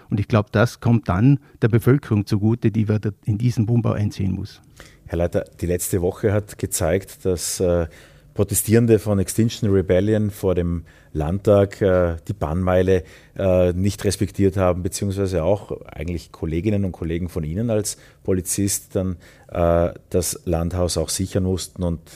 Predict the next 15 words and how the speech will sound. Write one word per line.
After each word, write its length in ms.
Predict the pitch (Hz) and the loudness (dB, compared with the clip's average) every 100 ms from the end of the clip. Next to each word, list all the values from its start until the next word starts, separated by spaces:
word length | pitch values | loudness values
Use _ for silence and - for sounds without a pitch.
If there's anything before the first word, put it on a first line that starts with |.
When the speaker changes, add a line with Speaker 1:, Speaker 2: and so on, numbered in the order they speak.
| - | -12
Speaker 2:
die 80 | 82 | -8
Demonstration 800 | 80 80 - 85 - 78 80 82 | -4 -6 -4 -6 -4 -4 -4 -4
geräumt 500 | 85 65 67 69 - | -4 -4 -6 -6 -6
haben. 320 | 69 69 73 - - - - | -4 -4 -8 -12 -18 -20 -8
Ähm, 380 | - 82 85 85 - _ _ _ - | 0 2 2 -2 -10 _ _ _ -8
wie 100 | 98 | -4
bewerten 420 | 117 107 95 - | -2 2 2 0
Sie 140 | 110 92 | -4 -2
diese 360 | 87 87 85 78 | -2 -2 -2 -4
Form 260 | - 85 | -4 -4
des 140 | 82 78 | -2 -6
Protests? 600 | 82 - 71 - - - - - - - - - - _ | -8 -8 -8 -8 -12 -14 -20 -20 -10 -10 -10 -16 -16 _
Speaker 1:
Schauen 180 | - 123 | 0 2
Sie, 80 | 120 | 2
Protest 560 | 123 117 123 123 - | -2 0 0 0 -8